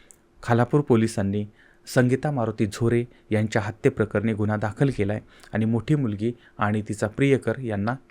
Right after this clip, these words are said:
ताब्यात घेतलंय. आता आरोपींना कठोरात कठोर शिक्षा व्हावी अशा पद्धतीची मागणी समोर येते आहे. तर अशा प्रकारच्या घटना समोर आल्या. आता याचा अजून तपास चाललाय, नवीन माहिती, वेगळी माहितीसुद्धा आपल्यासमोर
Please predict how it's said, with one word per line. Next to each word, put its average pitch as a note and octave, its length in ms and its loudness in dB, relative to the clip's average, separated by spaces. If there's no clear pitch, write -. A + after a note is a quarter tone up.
ताब्यात A#2 240 4
घेतलंय. F2+ 360 -10
आता - 140 0
आरोपींना B2+ 500 2
कठोरात C#3+ 400 0
कठोर B2+ 240 2
शिक्षा - 340 0
व्हावी A2+ 260 2
अशा A#2+ 260 -6
पद्धतीची G#2 560 -4
मागणी G#2 380 -2
समोर C3 260 4
येते G2+ 220 -4
आहे. G2 200 -10
तर D3+ 40 2
अशा D#3 200 4
प्रकारच्या D3 480 0
घटना A2+ 420 -6
समोर B2 240 4
आल्या. G#2+ 240 2
आता A#2 140 0
याचा A#2 340 4
अजून A#2 180 0
तपास A#2 380 -2
चाललाय, A#2 260 0
नवीन A2+ 260 -2
माहिती, A2+ 300 -2
वेगळी A2 260 2
माहितीसुद्धा A2 420 -2
आपल्यासमोर G#2+ 420 -2